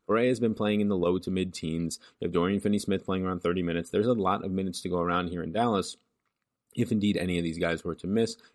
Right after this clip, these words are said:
it gives bumps to the DeLon Wrights, the Seth Currys, the Maxi Klebers,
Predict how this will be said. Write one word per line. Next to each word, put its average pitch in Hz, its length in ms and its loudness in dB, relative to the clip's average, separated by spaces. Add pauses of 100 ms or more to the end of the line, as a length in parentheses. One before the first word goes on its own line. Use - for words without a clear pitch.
it - 140 -6
gives 87 180 0
bumps 87 260 -2
to 87 100 -2
the 87 100 -2
DeLon 90 420 -2
Wrights, 85 260 0
the 90 80 -6
Seth 90 280 -2
Currys, 85 260 0
the 85 60 -4
Maxi 85 360 -4
Klebers, 85 500 -2